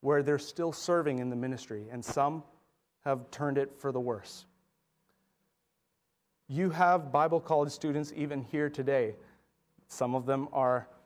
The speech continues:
Brother Ivan. You have Pastor Tim, who's been there also.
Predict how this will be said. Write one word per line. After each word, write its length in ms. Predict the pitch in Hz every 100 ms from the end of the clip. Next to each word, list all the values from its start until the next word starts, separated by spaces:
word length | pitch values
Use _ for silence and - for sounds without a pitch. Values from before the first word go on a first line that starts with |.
| _
Brother 260 | - 110 139
Ivan. 280 | 190 190 95 - _ _ _ _ _ _ _ _ -
You 180 | 139 127
have 440 | 135 123 120 -
Pastor 320 | 123 117 -
Tim, 300 | 135 202 156 104
who's 180 | 151 123
been 240 | 139 196
there 220 | 160 120
also. 420 | 127 160 - 104